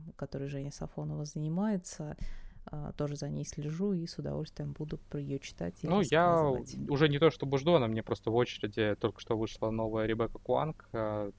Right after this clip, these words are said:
Speaker 2: она, м, написала отдельный роман. Мне очень интересно посмотреть, как она после, а, трилогии себя проявила. Ну, то есть на Западе вокруг книжки огромная шумиха, и, а, многие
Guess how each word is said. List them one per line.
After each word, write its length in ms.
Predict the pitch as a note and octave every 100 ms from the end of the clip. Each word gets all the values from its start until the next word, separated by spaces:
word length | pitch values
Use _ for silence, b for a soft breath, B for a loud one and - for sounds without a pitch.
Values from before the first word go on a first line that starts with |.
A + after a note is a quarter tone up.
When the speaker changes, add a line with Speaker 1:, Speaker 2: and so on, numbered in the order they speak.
| -
Speaker 2:
она, 460 | - G#2+ G#2 G2+ - - b b b -
м, 460 | C3+ A#2+ A#2 B2 A#2+ - - - - - -
написала 440 | A2+ - A#2+ G#2+
отдельный 460 | A2 G#2+ B2 A2 A2
роман. 260 | A#2 D#3
Мне 100 | D3+
очень 180 | A2+ -
интересно 320 | - A2+ -
посмотреть, 300 | - A2 G#2+ -
как 120 | G2
она 160 | G#2+ G#2
после, 500 | - G#2 - G#2 G2+ - - B B B B
а, 360 | A2 A2 G#2+ G#2+ -
трилогии 440 | A#2 B2 E3 E3
себя 240 | A#2+ A#2 G#2+
проявила. 400 | - A2+ A#2 G#2
Ну, 60 |
то 60 | G2+
есть 100 | G2
на 80 | G#2
Западе 440 | A2+ - G#2+ A2+
вокруг 360 | G#2 G2+ A#2 -
книжки 320 | A2 - -
огромная 1040 | G2+ G2+ B2 D#3 D3 A2+ G#2+ G#2+ G#2 G#2+ -
шумиха, 680 | - G#2+ G#2+ A2 - G#2 G#2+
и, 480 | G#2 G#2 G#2 G2+ - B B B B B B B B -
а, 300 | - A#2+ A#2 G#2+
многие 640 | D3 C#3+ A#2+ A2+ A2+